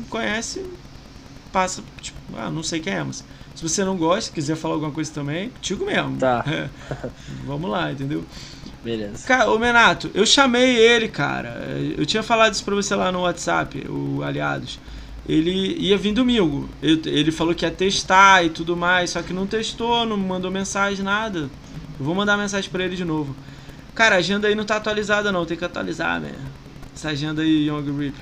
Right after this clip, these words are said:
Speaker 1: foi mal aí. Tá atualizada não, seis de dezembro. Mas vamos lá. <laughs> Foi mal. Caralho, esqueci de atualizar a agenda, olha isso.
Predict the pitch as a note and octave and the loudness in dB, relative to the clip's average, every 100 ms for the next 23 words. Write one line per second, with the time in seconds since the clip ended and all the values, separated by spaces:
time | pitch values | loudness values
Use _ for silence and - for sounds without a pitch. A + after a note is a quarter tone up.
0 | - - D3+ D#3 D3+ D3+ C#3 C3 - - | -16 -8 -6 -2 -2 -2 -4 -8 -16 -18
1 | - - - C#3 D#3 D#3 D#3+ D#3 D#3 C#3+ | -18 -12 -8 -6 -2 -2 0 -2 -2 -4
2 | C#3+ D3 D3+ D3+ C#3 C3+ B2+ - - B2+ | -4 -4 -2 -2 -2 -6 -10 -14 -14 -14
3 | - - - - - - - - - - | -14 -18 -20 -18 -18 -18 -18 -18 -20 -20
4 | - - - - - C3 C#3 C3+ D#3 E3+ | -20 -20 -20 -20 -12 -6 -4 -2 -2 0
5 | D#3 C3+ - - - E3+ D#3 D3 - - | 0 -2 -6 -12 -6 0 0 -2 -10 -8
6 | D#3 D#3 D3+ C#3 C3+ A#2+ - - - - | -4 -2 -2 -2 -6 -10 -18 -20 -20 -12
7 | C#3 C3+ B2+ - C3 C#3+ D3 D3 C#3+ C#3 | -6 -6 -6 -8 -8 -6 -6 -6 -6 -4
8 | C#3 B2+ B2+ B2 C3+ C3+ C3 | -6 -6 -8 -8 -8 -8 -10